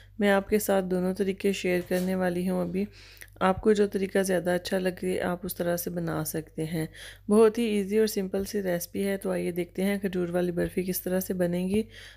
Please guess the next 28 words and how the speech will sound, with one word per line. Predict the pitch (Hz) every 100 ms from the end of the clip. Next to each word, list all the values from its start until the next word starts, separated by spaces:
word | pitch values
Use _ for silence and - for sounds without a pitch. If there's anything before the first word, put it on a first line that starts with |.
| -
और | 202
क्या-क्या | 202 190 185 196
चीज़ें | 196 190 175
हमें | 190 185
इसके | 180 - 180
लिए | 170 180
चाहिए | - 156 151 156
होंगी। | 160 151 160 156 - - - _ _ _ _ - - - - - -
सबसे | - 254 247
पहले | 269 269 262
हम | 262 240
एक | 240
कंटेनर | 240 214 196 196
लेंगे, | 214 240 233 240
उसके | 220 -
अंदर | 214 208 214
क्लिंग | 220 208 208
फिल्म | 226 233
लगा | 226 208 185 180
लेंगे | 196 208 214
और | 214
इसको | 202 - 220
घी | 208 202
के | 185
साथ | 196 196 190
अच्छी | 185 185
तरह | 185 180 185
से | 180 196